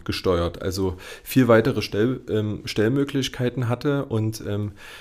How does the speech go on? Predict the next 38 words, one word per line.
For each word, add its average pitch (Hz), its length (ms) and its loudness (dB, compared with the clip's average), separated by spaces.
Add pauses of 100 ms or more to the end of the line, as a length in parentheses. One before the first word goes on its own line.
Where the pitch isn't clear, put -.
(140)
die 101 100 -2
Digitalisierung 113 880 0
jetzt, 113 300 -2
die, 101 220 0 (140)
ähm, 98 300 -6
digitalen 117 580 -2
Stellwerke, 123 800 0 (400)
da 101 120 0
wird's 117 220 -2
dann 110 180 0
so 107 200 0
sein, 104 400 0 (260)
ähm, 104 180 -2
dass - 180 -2
das 101 160 -2
alles 104 280 0
schon 98 220 -4
auf - 100 -6
das - 220 -6
nächste 110 260 2
Level 110 280 2
gehoben 101 360 0
wird. 98 180 0
Aus 98 140 -2
Kupferkabeln 101 720 -2
werden 101 160 0
Glasfaserkabel. 92 1040 0 (960)
Ähm, 95 220 -2
die 120 120 -4
Stellbereiche, 104 880 4 (260)
ähm, 104 140 -4
sind 98 220 -4
überhaupt 95 400 0
nicht 104 160 -4
mehr 95 100 -2
eingeschränkt 95 680 -4
und, 90 420 -6
ähm, 87 240 -2